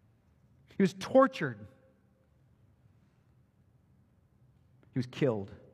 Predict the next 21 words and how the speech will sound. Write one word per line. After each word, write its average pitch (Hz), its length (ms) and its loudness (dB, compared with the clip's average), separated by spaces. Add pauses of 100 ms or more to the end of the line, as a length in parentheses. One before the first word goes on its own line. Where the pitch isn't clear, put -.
(400)
It 180 120 0
was 175 180 4
the 175 240 2
evil 233 520 2
of 160 120 0
all 170 300 4
evils, 139 580 -6 (1500)
the 185 80 4
most 175 240 4 (160)
dreadful 202 500 4
deed 160 340 -2
ever 160 220 -2
devised, 117 640 -4 (800)
the 190 80 4
most 185 220 4 (100)
unpleasant 202 680 2
plot 165 460 0
ever 180 400 0 (200)
perpetrated. 98 600 -6 (2500)
And 147 160 2
yet, 151 460 0